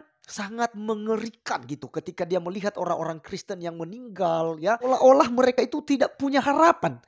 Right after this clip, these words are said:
Ya, dan di sini, teman-teman sekalian ya, saya bisa simpulkan bahwa orang ini tidak pernah mendengarkan firman Tuhan dengan baik. Kalau dia benar-benar Kristen ya sebelumnya. Karena saya tidak yakin, teman-teman sekalian,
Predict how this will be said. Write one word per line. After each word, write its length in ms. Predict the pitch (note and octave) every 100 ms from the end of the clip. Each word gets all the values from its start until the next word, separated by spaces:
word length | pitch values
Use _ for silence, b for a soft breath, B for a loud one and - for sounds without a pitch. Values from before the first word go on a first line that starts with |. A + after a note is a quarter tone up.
| _ _ G3
Ya, 160 | C4 B B B
dan 160 | C4 C#4
di 0 |
sini, 240 | F4+ G4
teman-teman 320 | D4+ C4 B3 A#3+
sekalian 480 | B3+ C#4 F3 F3
ya, 160 | F3+ - b -
saya 240 | C#4+ B4+ B4
bisa 160 | A#3
simpulkan 560 | B3 A#3+ A3+ B3 - F3
bahwa 320 | G3 A3+ A#3+
orang 320 | D4 D4 D4+
ini 240 | C4 A#3+ D4
tidak 320 | B3+ A#3 A#3+
pernah 240 | A#3 A3
mendengarkan 480 | G#3+ G#3 A3 G#3+ B3+
firman 400 | A#3+ A3 F#3+ F#3
Tuhan 240 | G#3+ G#3 D#3+
dengan 160 | D#3
baik. 480 | C#3+ D#3 B2+ - - _ _ -
Kalau 320 | D#3+ C#3 F#3+
dia 240 | E3+ D3+ E3+
benar-benar 560 | C3 C#3 D3 E3+ G3+
Kristen 400 | - C#4+ - D#3+
ya 240 | B2+ F#3+ - B B
sebelumnya. 560 | - D3 C#3+ E3 B2 - _ -
Karena 400 | G3 F#3 A#3+ D#4 - B B B
saya 240 | - G#3+ D#4
tidak 240 | A#3+ G#3
yakin, 320 | G#3 - G#3+
teman-teman 240 | E3 D#3+ C#3+
sekalian, 320 | - C3